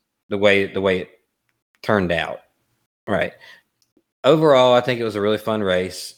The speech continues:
an interesting race to watch. I kinda wish the ending would have been a little better than that. I, I would have liked to have seen a different winner. I would have liked to have seen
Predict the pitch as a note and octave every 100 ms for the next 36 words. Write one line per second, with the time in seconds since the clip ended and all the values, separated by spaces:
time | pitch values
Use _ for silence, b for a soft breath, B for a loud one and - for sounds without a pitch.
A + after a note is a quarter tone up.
0 | - G2 G2+ G#2+ G#2 G#2+ F#2+ F#2+ F2+ F#2
1 | F2+ F2+ F2+ - - b b b b b
2 | _ _ - G2+ - _ - - - F#2+
3 | G2+ G2+ G#2 F#2+ F2 G2+ G2+ G2+ G2+ G2+
4 | F#2 E2+ F2+ G#2 A2 B2 B2+ C3 C3+ C#3+
5 | C#3+ - - A2 A2+ - _ _ _ -
6 | G#2+ G2+ G#2+ G#2 F#2 F#2+ G2+ - A2 -
7 | A2 G#2 A2 G2 F#2+ A#2+ B2+ C3 B2 G2+
8 | G2+ F#2+ G2+ G#2 G2 F#2 G#2+ G2+ F#2+